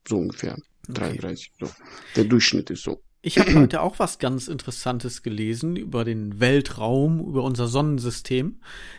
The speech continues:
Speaker 2: Denn es gibt am Rande, hinter dem Nebel sozusagen, gibt es noch irgendwie dreizehn Planeten. Und die müssten normalerweise, weil sie so weit weg sind,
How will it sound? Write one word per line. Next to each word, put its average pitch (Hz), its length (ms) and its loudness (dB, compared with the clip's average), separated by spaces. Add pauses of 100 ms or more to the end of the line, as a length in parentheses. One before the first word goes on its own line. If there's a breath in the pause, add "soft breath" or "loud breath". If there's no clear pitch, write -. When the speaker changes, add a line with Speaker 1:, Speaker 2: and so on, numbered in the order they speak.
(120)
Speaker 2:
Denn 131 460 4
es - 180 -4
gibt - 320 -2
am 131 240 -2
Rande, 135 540 2
hinter 165 480 -2
dem 135 600 0
Nebel 151 460 4
sozusagen, 120 1000 -4
gibt 139 180 -6
es 156 140 -2
noch 135 100 0
irgendwie 135 240 -2
dreizehn 135 480 0
Planeten. 135 580 -2
Und 104 220 -8
die 127 100 0
müssten 165 440 0
normalerweise, 135 760 0
weil 131 180 4
sie 127 140 -4
so 151 380 6
weit 135 280 2
weg 156 220 0
sind, 151 480 0